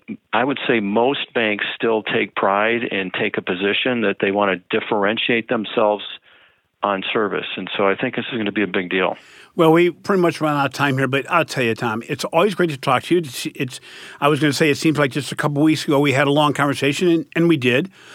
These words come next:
Speaker 2: No beers involved this time, but, uh, <laughs> I will tell you, uh, you know, I think there's some exciting things on the horizon, not only for Coney and Temenos, but, um, in the mobile and digital banking space overall.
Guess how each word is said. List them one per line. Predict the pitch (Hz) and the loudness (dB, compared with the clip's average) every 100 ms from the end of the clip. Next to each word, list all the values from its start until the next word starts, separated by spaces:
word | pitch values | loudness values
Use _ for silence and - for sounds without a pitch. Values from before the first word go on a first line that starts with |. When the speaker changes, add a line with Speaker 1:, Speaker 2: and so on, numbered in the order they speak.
| - - | -14 -2
Speaker 2:
No | 151 175 | 2 2
beers | 156 165 165 156 | 2 2 2 0
involved | 160 147 139 | 2 2 2
this | 143 127 | 0 -2
time, | - 127 160 156 | -2 0 0 0
but, | 127 127 | -2 0
uh, | 131 120 117 - - | 2 2 -2 -8 -12
<laughs> | - - | -14 -4
I | - 160 | 2 2
will | 165 | 2
tell | - 160 | 2 2
you, | 147 139 | 2 2
uh, | 131 123 123 | 2 2 0
you | 117 - | -2 0
know, | 135 127 - - - - | 0 0 -4 -14 -18 -4
I | 156 | -2
think | 139 185 | 2 0
there's | 151 131 | 0 0
some | 139 | 0
exciting | 127 - 139 139 135 | 0 0 0 2 2
things | 135 123 | 2 0
on | 123 | -2
the | 113 | -2
horizon, | 113 113 123 117 127 | -2 0 0 2 2
not | 143 143 | 2 2
only | 131 120 | 2 0
for | 117 | -4
Coney | 104 127 127 131 113 | -4 0 2 4 2
and | 107 95 - - - - | 0 -4 -14 -20 -18 -6
Temenos, | 135 135 127 123 - - | 0 2 2 0 -2 -4
but, | 147 123 120 - | -2 0 -2 -6
um, | 139 127 123 120 117 - | 0 2 2 2 0 0
in | 143 | 2
the | |
mobile | 127 135 139 147 151 143 | 4 4 2 2 2 2
and | 123 123 | 2 2
digital | 139 135 | 2 0
banking | 113 131 131 123 | 2 0 0 -2
space | - 131 127 - | -2 0 0 -2
overall. | 139 135 113 113 117 120 113 104 | -2 0 0 2 2 4 2 -2